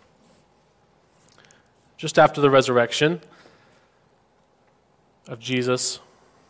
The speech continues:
that we're about to celebrate here in just a few short weeks in Easter. Now that same day, two of them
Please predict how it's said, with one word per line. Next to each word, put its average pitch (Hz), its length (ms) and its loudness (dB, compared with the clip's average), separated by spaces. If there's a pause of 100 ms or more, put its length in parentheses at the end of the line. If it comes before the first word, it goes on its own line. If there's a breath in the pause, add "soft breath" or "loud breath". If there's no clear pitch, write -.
(100)
that - 80 -20
we're 123 80 -10
about 131 200 0
to 131 80 -8
celebrate 123 640 0
here 123 260 0
in 120 80 -4
just 123 180 -10
a 123 60 -8
few 135 120 -10
short 123 260 -6
weeks 123 440 -12 (540 soft breath)
in 113 160 -14
Easter. 107 440 -10 (960 soft breath)
Now 123 220 2
that 139 180 4
same 190 360 2
day, 110 380 -2 (280)
two 214 220 4
of 190 100 2
them 147 320 0